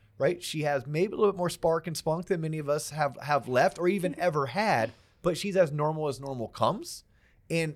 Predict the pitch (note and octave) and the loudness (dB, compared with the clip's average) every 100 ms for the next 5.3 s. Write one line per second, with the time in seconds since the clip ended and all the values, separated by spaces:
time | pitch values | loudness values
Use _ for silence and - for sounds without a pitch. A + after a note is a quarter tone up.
0 | - D3+ - G#3 G#3+ F#3+ F#3 E3 C3 B2 | -6 -6 -4 -4 -4 0 0 2 0 0
1 | C#3 B2+ D3 C3 B2 - B2+ A#2+ A2+ G2 | -4 -2 -2 -2 -6 -2 -4 -4 -6 -6
2 | F#2 - - - B3 A#3 G3+ G3 E3 - | -8 -14 -20 -10 -6 -6 -8 -8 -8 6
3 | F3+ - - G3 G3 - _ - - A3 | 6 6 8 8 8 4 _ -8 0 2
4 | G#3 D#3+ A#2 D#3+ E3+ B2 F2+ D#2+ D2+ - | 4 2 0 2 4 4 2 -4 -10 -16
5 | - - | -14 -16